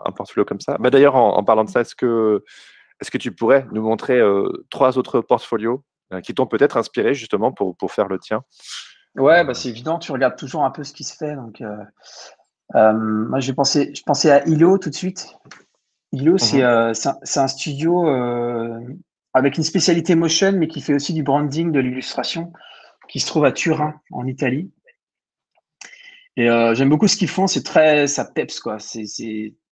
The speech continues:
Speaker 2: survitaminé, entre guillemets.
Speaker 1: Hmm.
Speaker 2: Et ils bossent
Speaker 1: Ouais,
Speaker 2: vraiment
Speaker 1: c'est
Speaker 2: sur des trucs, euh, c'est sup-, c'est super bien ce qu'ils font. Et, et ils montent la barre un,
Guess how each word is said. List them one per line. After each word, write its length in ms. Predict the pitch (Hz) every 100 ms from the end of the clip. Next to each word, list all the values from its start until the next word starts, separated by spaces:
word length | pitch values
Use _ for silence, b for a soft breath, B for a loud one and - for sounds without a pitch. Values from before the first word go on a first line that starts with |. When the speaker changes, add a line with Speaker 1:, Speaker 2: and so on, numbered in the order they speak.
| -
Speaker 2:
survitaminé, 840 | - 175 139 139 143 135 135 139
entre 200 | 131 -
guillemets. 320 | 117 120 135 - B B B -
Speaker 1:
Hmm. 320 | 135 120 92 90 _ _ _ _ _ _ _ _ -
Speaker 2:
Et 60 | 127
ils 80 |
bossent 180 | 123 131
Speaker 1:
Ouais, 80 | 135
Speaker 2:
vraiment 160 | 156 170
Speaker 1:
c'est 60 |
Speaker 2:
sur 80 | 147
des 120 | 123
trucs, 280 | 117 151 143
euh, 300 | 120 104 98 - -
c'est 160 | - -
sup-, 280 | - 123 -
c'est 180 | - 107
super 360 | - 135 120
bien 120 | 107 113
ce 100 | -
qu'ils 100 | 101
font. 200 | 117 104 b b b _ _ -
Et, 240 | 107 104 104
et 100 | -
ils 140 | 117 131
montent 220 | 143 156
la 100 | 135
barre 240 | 143 139
un, 180 | 123 -